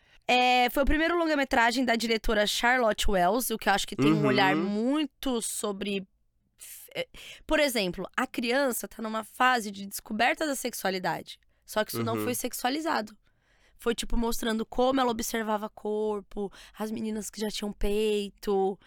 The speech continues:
Speaker 1: aquela
Speaker 2: Sim.
Speaker 1: cena da piscina que é todo mundo caindo, ela, tipo, olha, sabe?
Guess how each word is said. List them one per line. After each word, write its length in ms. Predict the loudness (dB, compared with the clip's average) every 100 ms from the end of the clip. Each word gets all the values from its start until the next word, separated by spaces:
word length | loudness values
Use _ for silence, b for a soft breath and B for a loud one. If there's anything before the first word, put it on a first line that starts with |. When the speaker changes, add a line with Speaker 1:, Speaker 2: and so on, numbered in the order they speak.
| B B -8
Speaker 1:
aquela 280 | -2 0
Speaker 2:
Sim. 180 | 2 2
Speaker 1:
cena 220 | 2 0
da 120 | 0 -2
piscina 540 | -4 -6 -4 -4 -4
que 80 | -6
é 40 |
todo 220 | -4 -2
mundo 220 | 0 0 -2
caindo, 460 | 0 0 2 2
ela, 180 | 2 0
tipo, 320 | 0 0 2
olha, 720 | 2 4 4 2 2 2 0 -2
sabe? 540 | 0 2 4 2 -4